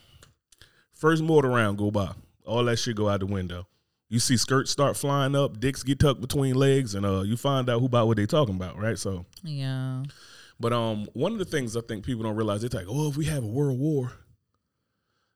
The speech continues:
Speaker 1: Man, let me tell you something. If we have a World War Three,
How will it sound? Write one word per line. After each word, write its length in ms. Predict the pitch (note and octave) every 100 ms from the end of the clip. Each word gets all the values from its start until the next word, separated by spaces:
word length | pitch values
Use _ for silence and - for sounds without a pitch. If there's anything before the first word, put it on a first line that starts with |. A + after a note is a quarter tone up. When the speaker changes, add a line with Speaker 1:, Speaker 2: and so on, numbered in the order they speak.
| -
Speaker 1:
Man, 180 | F#3+ G3
let 60 |
me 60 | E3+
tell 140 | B2
you 60 | F#2+
something. 260 | - - - - - - _ _ _ _ _ _ -
If 80 | F3+
we 120 | B3
have 160 | F#3+
a 20 | C3+
World 260 | A#2+ A2+
War 140 | G2+ G2+
Three, 260 | F2+ F2